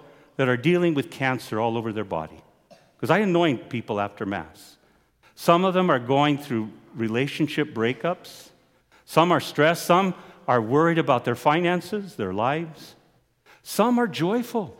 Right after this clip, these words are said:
Some are really happy. And they're very grateful to God, and they never miss. They serve in any way. So what are you gonna do? Some of you have the trick down of grabbing a donut and pushing the door at the same time. You're experts at that.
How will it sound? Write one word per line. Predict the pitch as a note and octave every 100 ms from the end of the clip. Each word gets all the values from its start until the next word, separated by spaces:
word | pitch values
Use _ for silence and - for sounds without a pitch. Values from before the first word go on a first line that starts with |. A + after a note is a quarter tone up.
| - - _ _ _
Some | - A3 A#3
are | G#3
really | G#3 A#3 A3+
happy. | G3+ A#3 A#3+ A3+ D3 - _ _ _ _ _ _ _ -
And | E3+
they're | F#3+
very | F3+ G#3+
grateful | F#3 D#3+ A3+ - G#3+
to | F3
God, | C#3 D3+ D3
and | D3+
they | F3
never | A#3 A#3+ B3
miss. | C#4 A#3+ -
They | - A3
serve | - A3+ A#3+ A#3
in | A3+
any | A#3
way. | A3+ B3 C#4 F3+ - _ _ _ _ _ _ _ _ _ _ _ _ _ _ _ _ _ _ _
So | - G3+
what | A3+
are | A#3+
you |
gonna | A#3 A3+
do? | A#3 A3 A2+ - _ _ _ _ _ _ _ _ _ _ _ _ _ _ _ _ _ _ _ _ _ _ _ _ _ _ _ _ _ _ _ _ _ _ _ _ _ _ _ _ _ - -
Some | F3+ A3+
of | A3+
you | G3
have | F3 F3
the | E3
trick | - F3 D#3+
down | E3 G3 F#3
of | A2
grabbing | C#3+ D#3 E3+
a | C#3+
donut | D#3 F#3+ F#3
and | C3+
pushing | B2 D#3 -
the | E3
door | D#3+ F#3
at | F3+
the |
same | - G3+ F#3
time. | A3+ A3+ D3+
You're | A3+ -
experts | B3+ - - F3+ -
at | F#2 -
that. | E2 -